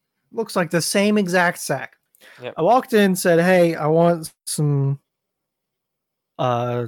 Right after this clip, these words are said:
Speaker 1: shelled corn." And the thing she asked me was, "How many bags do you want?"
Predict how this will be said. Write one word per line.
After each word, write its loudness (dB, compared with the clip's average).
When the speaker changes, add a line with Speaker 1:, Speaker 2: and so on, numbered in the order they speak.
Speaker 1:
shelled -2
corn." -4
And 0
the 2
thing 0
she -6
asked -2
me 0
was, -6
"How -2
many 2
bags 2
do -4
you -4
want?" -8